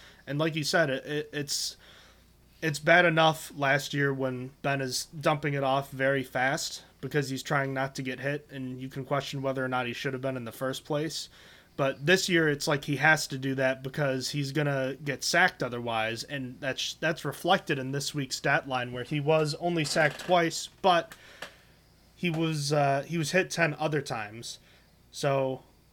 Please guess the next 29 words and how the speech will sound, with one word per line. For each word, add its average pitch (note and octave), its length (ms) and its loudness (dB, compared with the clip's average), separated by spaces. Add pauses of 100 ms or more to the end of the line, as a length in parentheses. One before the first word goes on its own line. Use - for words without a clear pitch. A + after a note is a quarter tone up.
(220)
I C#3 60 -6
mean, C#3 420 -2
when, D3+ 360 -2
when D#3 120 -2
you're F#3+ 120 6
getting F#3 240 6
hit E3 360 4 (240)
<clears throat> - 60 -10 (300)
ten F3+ 240 2
times D3+ 500 0
on C3+ 140 -2
forty D#3+ 320 2
dropbacks, C#3 840 0 (840)
uh, B2+ 300 -2
you D3 80 -4
know, B2+ 100 0
one C#3+ 220 2
every D3 180 4
four D3 260 2
dropbacks, C3+ 840 0 (760)
and D#3 160 2
you're D3 120 4
still D#3 240 2
getting D3 240 2
rid D3 120 2
of D3 60 2
the C3+ 80 -4
ball C3+ 340 2
in A#2+ 220 -8